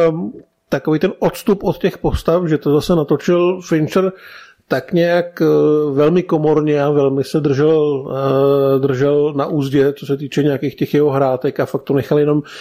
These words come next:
jako lehce plynout a pomalu naznačovat a nutil toho diváka, aby se víc a víc jako potápěl do těch sraček těch hrdinů a do toho jejich zvráceného vztahu.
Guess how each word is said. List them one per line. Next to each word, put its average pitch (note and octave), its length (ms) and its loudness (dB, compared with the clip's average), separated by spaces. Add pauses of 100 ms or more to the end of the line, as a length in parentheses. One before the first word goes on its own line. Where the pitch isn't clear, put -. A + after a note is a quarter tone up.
(440)
jako D3+ 200 0
lehce D#3 380 0
plynout D3 500 0
a E3 60 2
pomalu D#3+ 400 2
naznačovat D3 640 0
a D#3+ 140 2 (200)
nutil D3+ 420 0
toho D3+ 200 2
diváka, D3 480 0
aby C#3 160 0
se D#3+ 200 -2
víc C#3+ 240 -4
a F#3 80 -2
víc D#3 280 0
jako D#3 240 0 (240)
potápěl D3+ 640 0
do D3 80 2
těch - 240 -4
sraček D3 420 -4
těch E3+ 180 2
hrdinů D3 540 0
a D3 40 2
do C#3 80 0
toho C#3 220 2
jejich C#3 220 2
zvráceného C#3 680 0
vztahu. B2 540 -2